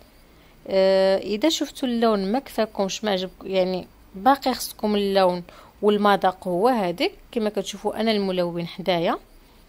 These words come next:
غادي نزيد من بعد، يعني الا كان المذاق ديال هاد الكلاص هذا صافي هو هذاك، ما نزيدش، آه، لوغو ديال بيستاج، غادي نزيد غير الملون.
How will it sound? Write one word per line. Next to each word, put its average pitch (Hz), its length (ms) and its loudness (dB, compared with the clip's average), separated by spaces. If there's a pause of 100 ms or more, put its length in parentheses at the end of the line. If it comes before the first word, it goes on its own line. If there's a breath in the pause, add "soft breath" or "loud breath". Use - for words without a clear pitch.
(300)
غادي 190 420 2
نزيد 226 320 -4
من 185 160 0
بعد، 165 280 -2
يعني 175 340 -4
الا 214 120 0
كان 240 360 0 (1040)
المذاق 202 680 0
ديال 180 520 -2
هاد 190 300 -6
الكلاص 185 420 -6
هذا 175 240 -2
صافي 196 320 -6
هو 185 180 -2
هذاك، 180 300 -2 (100)
ما 180 120 -6
نزيدش، 190 480 -4
آه، 175 380 -4 (1200 loud breath)
لوغو 202 460 2
ديال 175 320 -2 (100)
بيستاج، 285 580 -2 (680)
غادي 202 260 -2
نزيد 202 320 -4
غير 208 140 0
الملون. 175 640 -4